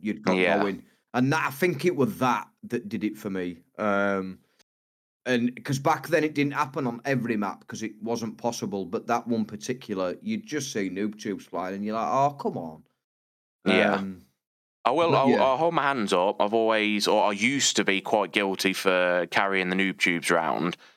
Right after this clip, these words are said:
Speaker 2: I wasn't ashamed in it. I did quite enjoy using 'em, and some,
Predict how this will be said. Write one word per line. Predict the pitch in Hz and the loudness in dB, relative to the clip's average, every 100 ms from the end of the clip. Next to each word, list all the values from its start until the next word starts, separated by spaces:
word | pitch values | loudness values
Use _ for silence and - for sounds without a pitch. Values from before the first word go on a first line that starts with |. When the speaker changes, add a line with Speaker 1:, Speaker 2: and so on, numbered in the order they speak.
| _ - | _ -2
Speaker 2:
I | |
wasn't | 104 135 104 80 | 2 2 0 0
ashamed | - 90 87 85 | 2 0 0 0
in | 85 | 2
it. | 92 | 2
I | 92 | 2
did | 101 - | 0 0
quite | 110 95 | 0 0
enjoy | 85 92 98 | 0 0 0
using | 90 87 85 87 | 0 0 0 0
'em, | 82 82 | 0 0
and | 87 85 | 0 0
some, | - 135 | 2 2